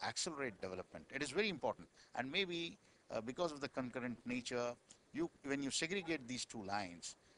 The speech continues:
you, you can build up wire as a central project, like the way we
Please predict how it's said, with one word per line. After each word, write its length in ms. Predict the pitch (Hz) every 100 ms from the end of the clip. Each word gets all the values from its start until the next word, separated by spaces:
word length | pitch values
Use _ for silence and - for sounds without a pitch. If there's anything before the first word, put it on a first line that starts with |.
| -
you, 320 | 117 143 151 143 -
you 220 | 135 147
can 320 | 143 135 127 120 -
build 200 | 120 143
up 120 | 143 123
wire 360 | 92 107 120 127 - - - - -
as 140 | 127
a 60 | 147
central 380 | - 139 127 135
project, 500 | - 156 - - - - - - - - - -
like 180 | 117 123 -
the 80 | 123
way 240 | 113 131
we 340 | 127 120 113